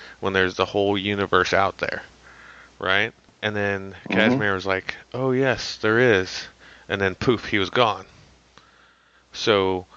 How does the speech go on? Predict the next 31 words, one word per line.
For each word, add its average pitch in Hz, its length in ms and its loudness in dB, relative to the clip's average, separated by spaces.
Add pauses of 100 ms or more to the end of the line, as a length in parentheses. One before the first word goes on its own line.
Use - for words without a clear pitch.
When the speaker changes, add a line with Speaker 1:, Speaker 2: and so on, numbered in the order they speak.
(100)
Speaker 1:
was 95 180 -8
Cashmere, 104 560 -2
like, 90 260 -6
at - 220 -6
peace 147 420 -4
then? 190 360 -6 (840)
Or 98 160 2
was 101 160 0
he, 107 120 -2
like, 90 380 -2 (500)
evil 101 320 0
plan 104 720 0
in 101 140 -8
the 92 140 -8
back 98 260 -2
of - 60 -10
his 90 160 -6
head, 117 200 -2
like, 95 340 -2
"Oh, 120 240 0
yeah, 107 560 0
why 95 300 -2
am 110 120 -6
I 101 100 0
wasting 101 500 -2
it 92 220 -2
here 98 420 2
on 92 160 2
Earth 104 380 4
when 92 160 -6
there's 92 240 0